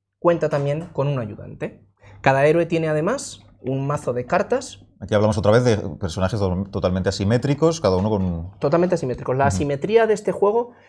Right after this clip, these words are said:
Speaker 1: se encuentra en la propia baraja de, de cartas.
Speaker 2: Ujú.
Speaker 1: Eh, las reglas son iguales para todos, pero cada uno funciona de una manera distinta. Pues, eh, por ejemplo, Medusa tiene a las arpías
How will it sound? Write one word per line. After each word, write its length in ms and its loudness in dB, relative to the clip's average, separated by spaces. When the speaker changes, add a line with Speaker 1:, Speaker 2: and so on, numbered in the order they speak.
Speaker 1:
se 240 -2
encuentra 600 -2
en 240 -8
la 100 -10
propia 720 -2
baraja 380 -4
de, 420 -4
de 160 -8
cartas. 560 -8
Speaker 2:
Ujú. 220 -6
Speaker 1:
Eh, 680 -6
las 180 2
reglas 300 2
son 160 -2
iguales 340 0
para 220 0
todos, 460 -6
pero 400 4
cada 180 -4
uno 100 -2
funciona 340 -4
de 60 -4
una 100 -4
manera 300 -8
distinta. 420 -14
Pues, 480 -4
eh, 440 -4
por 100 -4
ejemplo, 500 -6
Medusa 600 -2
tiene 240 -2
a 60 -6
las 160 -6
arpías 640 0